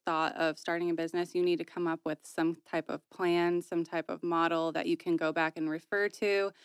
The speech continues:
Like, I did all mine on the computer. So I basically took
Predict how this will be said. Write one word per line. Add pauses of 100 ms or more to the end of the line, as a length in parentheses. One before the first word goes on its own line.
(300)
Like,
I (200)
did
all
mine
on
the
computer.
So
I
basically
took